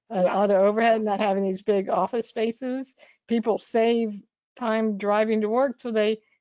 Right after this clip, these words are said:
Speaker 1: they work longer, they do more, they're more efficient.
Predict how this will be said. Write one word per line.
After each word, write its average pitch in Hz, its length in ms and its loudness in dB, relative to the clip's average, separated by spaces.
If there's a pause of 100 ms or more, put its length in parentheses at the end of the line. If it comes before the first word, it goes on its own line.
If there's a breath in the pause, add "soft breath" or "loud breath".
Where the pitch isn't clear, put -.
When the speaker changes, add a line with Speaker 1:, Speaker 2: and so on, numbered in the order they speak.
Speaker 1:
they 226 100 0
work 349 260 2
longer, 180 380 -2
they 196 120 2
do 233 220 0
more, 262 280 2
they're 196 160 2
more 208 260 2
efficient. 202 720 -6